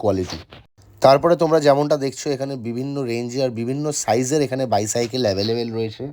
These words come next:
আর বাইসাইকেল রিলেটেড সমস্ত অ্যাক্সেসরিজ যেমন হেলমেট, নি গার্ড, সব কিছু এখানে অ্যাভেলেবেল রয়েছে। এখানে ওই প্লেগ্রাউন্ডটায় তোমরা সাইকেলগুলো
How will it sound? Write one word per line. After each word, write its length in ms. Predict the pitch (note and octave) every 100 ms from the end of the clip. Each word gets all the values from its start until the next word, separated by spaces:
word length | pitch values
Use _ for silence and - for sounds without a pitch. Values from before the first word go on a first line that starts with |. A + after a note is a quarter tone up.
| - _ _ _ _ - - D#2
আর 60 | G2 A2
বাইসাইকেল 460 | C#3+ E3 F3 F3+ E3+
রিলেটেড 300 | F3 F3 F#3 -
সমস্ত 300 | F3+ G3+ G3 F#3
অ্যাক্সেসরিজ 500 | - F3 E3 E3+ D#3+ D3
যেমন 180 | D3 D3
হেলমেট, 380 | C3 C#3 D3+ D3 B2+
নি 80 | C3 C3+
গার্ড, 180 | C#3 C#3 - -
সব 140 | E3 -
কিছু 160 | E3 D#3+ D3
এখানে 160 | C#3+ C3
অ্যাভেলেবেল 400 | A2+ A#2+ B2 A#2+ G2
রয়েছে। 260 | F#2 - - - - -
এখানে 280 | B2+ C3+ F3 G3
ওই 60 | F#3
প্লেগ্রাউন্ডটায় 600 | D#3+ E3 E3 F3+ F3+ F#3 F3
তোমরা 240 | E3 E3 E3+ -
সাইকেলগুলো 500 | C3+ C3+ D#3 D3+